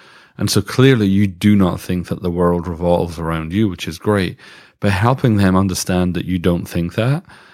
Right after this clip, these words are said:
and helping them understand that you're absolutely fine if they go off and do that and you can meet them afterwards, um, it's probably a really gracious way of doing it. But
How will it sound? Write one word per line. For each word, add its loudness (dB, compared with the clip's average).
and -4
helping 2
them 0
understand 0
that -2
you're 4
absolutely 0
fine -2
if -6
they 0
go 0
off -2
and -8
do 0
that 0
and -6
you -6
can -4
meet -2
them -6
afterwards, -6
um, -2
it's -8
probably 4
a 2
really 2
gracious -4
way -4
of -8
doing 0
it. -10
But -2